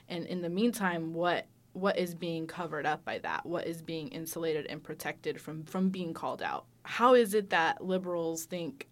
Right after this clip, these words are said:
I mean, I don't, and the how isn't even relevant. Liberals really think that they can check white nationalism with nationalism. And that's not the case, 'cause nationalism in the United States is white nationalism. Like, supporting the U S nation state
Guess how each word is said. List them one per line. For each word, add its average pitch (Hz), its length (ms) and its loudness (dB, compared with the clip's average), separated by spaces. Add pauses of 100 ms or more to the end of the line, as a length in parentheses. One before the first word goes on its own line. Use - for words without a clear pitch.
I 185 60 0
mean, 175 180 -2
I 208 120 8
don't, 190 180 4
and 214 280 4
the 180 60 0
how 269 380 12
isn't 196 260 6
even 175 260 0
relevant. 156 540 -2
Liberals 220 460 8
really 196 280 4
think 277 480 4
that 165 260 -2
they 180 180 0
can 185 180 -4
check 170 360 -2
white 160 240 2
nationalism 160 760 0
with 160 180 0
nationalism. 147 720 -4 (720)
And 175 440 2 (320)
that's 185 320 6
not 180 200 2
the - 80 -8
case, 190 240 4
'cause 185 160 -4
nationalism 180 720 2
in 165 140 -6
the 170 60 -6
United 165 260 -6
States 165 220 -8 (120)
is 190 240 8
white 156 300 0
nationalism. - 800 -6
Like, - 220 -10
supporting 208 480 0
the 180 120 0
U 175 120 0
S 165 160 0
nation 170 300 -8
state 160 360 -6